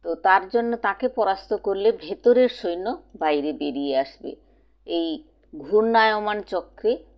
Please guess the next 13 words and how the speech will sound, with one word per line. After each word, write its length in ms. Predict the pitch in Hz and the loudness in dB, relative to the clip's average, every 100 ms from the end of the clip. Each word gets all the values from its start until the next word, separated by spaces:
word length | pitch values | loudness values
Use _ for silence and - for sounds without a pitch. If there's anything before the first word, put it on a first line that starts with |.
| _ | _
কোনো 360 | 202 220 254 311 | 0 2 2 2
এক 240 | 294 - | 0 -2
সময়ে 480 | - 175 156 160 180 | -8 -10 -6 -6 -6
তিনি 480 | 185 156 165 214 - _ _ | -8 -12 -10 -10 -12 _ _
রাস্তা 460 | 147 147 139 - 151 | -6 -6 -6 -8 -10
পাবেন, 440 | - 131 135 135 - _ _ _ - | -8 -10 -8 -10 -12 _ _ _ -14
কিন্তু, 600 | 170 170 151 175 160 - _ _ _ _ _ _ | -12 -10 -8 -6 -6 -10 _ _ _ _ _ _
আহ, 100 | - | -8
অভিমন্যু 960 | 170 170 156 175 185 226 233 226 233 285 - _ _ _ - | -4 -2 0 0 -2 -4 -2 0 -2 -4 -8 _ _ _ -2
এই 440 | 175 175 170 156 - _ _ _ _ _ - | -2 -2 -4 -10 -16 _ _ _ _ _ -4
রাস্তা 420 | 165 160 - 190 | 2 2 0 -10
জানতেন 500 | 165 156 147 143 160 | -6 -4 -4 -6 -6
না। 280 | 147 139 120 | -6 -8 -10